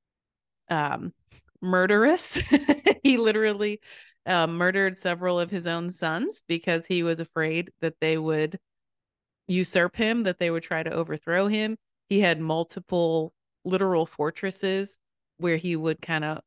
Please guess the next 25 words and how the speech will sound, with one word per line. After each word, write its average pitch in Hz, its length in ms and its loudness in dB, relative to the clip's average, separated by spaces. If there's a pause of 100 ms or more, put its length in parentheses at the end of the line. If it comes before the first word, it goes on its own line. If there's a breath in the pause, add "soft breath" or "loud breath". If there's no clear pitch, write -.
(120)
hole 165 240 2
up 151 280 0
and, 156 380 -4 (160)
uh, 160 300 -6 (880)
defend 170 380 0
himself 170 440 -2
from 160 200 -6
any 160 260 -4
possible 160 520 -4
threat, 156 420 -2
either 165 280 -6
real 160 300 -2
or 156 240 -4
imagined. 151 520 -6 (500 soft breath)
And 170 120 -2
so 185 140 4
he's 220 200 2
someone 214 300 0
who's 170 240 -2
very 170 360 2
jealous 165 540 -4
and 160 160 -8
very 160 220 0
easily 156 340 -4
threatened. 170 500 -4